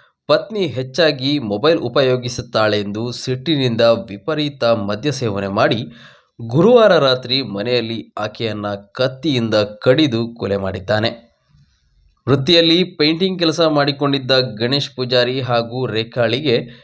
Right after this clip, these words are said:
ಎಂಟು ವರ್ಷಗಳ ಹಿಂದೆ ಮದುವೆಯಾಗಿದ್ದು, ಇಬ್ಬರು ಮಕ್ಕಳಿದ್ದಾರೆ. ರೇಖಾ ಪೆಟ್ರೋಲ್ ಬಂಕ್ ಒಂದರಲ್ಲಿ ಕೆಲಸಕ್ಕಿದ್ದರು. ಈ ಮಧ್ಯೆ ಗಣೇಶ್ ಮೊಬೈಲ್ ವಿಚಾರದಲ್ಲಿ ಆಗಾಗ್ಗೆ ಗಲಾಟೆ ಮಾಡುತ್ತಿದ್ದ ಎಂದು ಹೇಳಲಾಗಿದ್ದು,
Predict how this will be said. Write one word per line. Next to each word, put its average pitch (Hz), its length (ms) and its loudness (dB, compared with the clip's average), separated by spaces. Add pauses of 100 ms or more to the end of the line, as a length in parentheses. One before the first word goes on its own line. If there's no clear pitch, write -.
(240)
ಎಂಟು 185 400 2
ವರ್ಷಗಳ 123 400 2
ಹಿಂದೆ 110 340 2
ಮದುವೆಯಾಗಿದ್ದು, 104 960 0 (420)
ಇಬ್ಬರು 160 460 4
ಮಕ್ಕಳಿದ್ದಾರೆ. 104 760 0 (1600)
ರೇಖಾ 151 420 2
ಪೆಟ್ರೋಲ್ 180 500 -2
ಬಂಕ್ 170 300 -2
ಒಂದರಲ್ಲಿ 151 500 2
ಕೆಲಸಕ್ಕಿದ್ದರು. 127 800 -2 (600)
ಈ 113 100 0
ಮಧ್ಯೆ 139 400 2
ಗಣೇಶ್ 123 600 -2
ಮೊಬೈಲ್ 113 360 0
ವಿಚಾರದಲ್ಲಿ 143 840 0
ಆಗಾಗ್ಗೆ 117 540 2
ಗಲಾಟೆ 117 460 0
ಮಾಡುತ್ತಿದ್ದ 113 460 -2
ಎಂದು 104 480 -2
ಹೇಳಲಾಗಿದ್ದು, 101 840 0